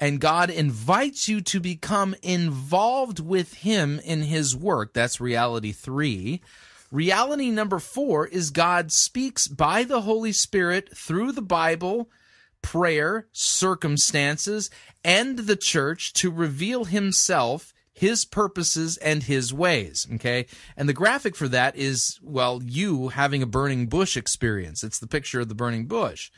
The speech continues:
Okay, so God's gonna speak to you, but he's gonna speak to you through the Bible, prayer, circumstances, um, the church to re-, and, and the, and the church to reveal himself and his purposes to you. Number five,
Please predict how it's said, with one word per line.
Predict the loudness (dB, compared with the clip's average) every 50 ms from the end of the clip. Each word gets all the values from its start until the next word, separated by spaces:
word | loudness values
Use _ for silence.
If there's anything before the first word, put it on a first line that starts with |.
| -20 _ _ -20 -20 _ _ _ -6
Okay, | 0 0
so | 0 2
God's | 2 2 0 0 2 0
gonna | -2 0 0
speak | 0 -2 0 -2 -2 -4 -2 -4
to | -2 -2
you, | -2 0
but | 0 0 -2
he's | -2 -2
gonna | -2 -4 -4
speak | -4 -4 -6 -6 -4
to | -4 -2 -2
you | -2 -4
through | -4 -4 -2 -2 0 -2 -2 -6 -10 _ _ _ _ _
the | -8 -2
Bible, | 0 2 2 2 2 2 0 -2 -2 -4 -6 _ _ _ _ _ _ _ _ -20 -20 -12
prayer, | _ 2 4 4 4 2 0 -6 -8 -10 -10 _
circumstances, | -2 0 2 2 0 0 -4 -4 -4 -4 -6 -6 -6 -6 -6 -4 -4 -4 -6 -10 _ _ _ _ _ -20 -20 -20 _ _ _ _ 0
um, | 2 2 2 2 0 -2 -4 -8 -8 -2
the | -2 -2 0
church | 0 0 2 2 2 0 -2 -2 -4 -4 -4 -4 -4 -4
to | -2 -2 -2
re-, | 0 -2 -4 -4 -4
and, | -2 0 0 0 0 -2
and | -2 -2 -2 -2 -4 -4 -2
the, | -2 -2 -2 -4 -8 -4
and | -2 -2 -2 -2 -4
the | -2
church | 0 0 0 0 -2 -2
to | -2
reveal | 0 0 0 0 0 0 0
himself | 0 0 0 0 2 2 0 0 -2
and | -4 -4
his | -4 -2
purposes | -2 -4 -4 -4 -6 -6 -4 -4 -2
to | -2 0 0
you. | 0 0 0 -2
Number | -2 -4 -4 -4
five, | -2 0 2 2 2 2 0 -4 -8 -14